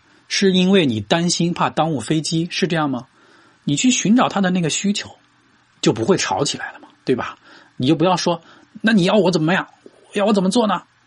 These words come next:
<laughs> 对吧？这个没有必要。然后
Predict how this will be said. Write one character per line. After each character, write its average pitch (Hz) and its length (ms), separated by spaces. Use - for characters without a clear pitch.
<laughs> - 760
对 143 100
吧？ 110 220
这 202 120
个 170 60
没 123 120
有 160 100
必 131 180
要。 127 220
然 170 120
后 202 420